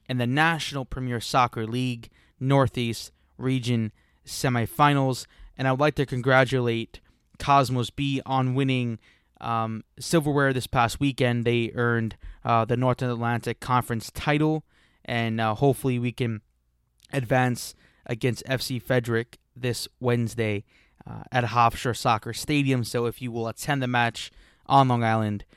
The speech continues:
those tickets will be at ten dollars at the gate. Uh, so my prediction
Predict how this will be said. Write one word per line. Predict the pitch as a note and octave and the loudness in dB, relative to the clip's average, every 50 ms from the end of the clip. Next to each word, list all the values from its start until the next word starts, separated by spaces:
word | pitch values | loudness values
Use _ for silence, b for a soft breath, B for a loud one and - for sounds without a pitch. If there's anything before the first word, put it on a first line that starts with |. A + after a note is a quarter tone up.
| b b b b b - | b b b b b -2
those | C3+ C3 B2+ A#2+ - | 0 2 2 2 0
tickets | - C#3 A#2+ - A#2+ - - | -2 -4 -4 -4 -4 -2 0
will | B2+ A#2 | 0 0
be | A2 B2 A#2 A2 | 0 0 -2 -2
at | G#2+ - - | -2 -4 -8
ten | - - C#3 B2+ A#2+ A#2 | -6 -2 0 0 2 4
dollars | A#2 C#3 D3+ D#3+ D#3 D#3 D3+ C#3+ C3 - - b b b b b b | 6 6 8 8 8 6 4 2 0 -4 -8 b b b b b b
at | - - - - | -4 -4 -4 -4
the | A#2 | -8
gate. | G#2 A#2+ A#2+ A#2 A#2+ A#2+ - - - - b b b b b | -6 -2 -2 0 -2 -2 -4 -10 -18 -20 b b b b b
Uh, | b - A2+ | b -8 -8
so | A2+ - C#3 | -6 -4 -2
my | B2+ C#3 C#3 C3+ | 2 4 4 2
prediction | - - C3+ C3+ B2+ - - - C3 A#2+ A2+ G#2 | 2 2 0 0 0 0 -2 -2 -2 -2 -2 -4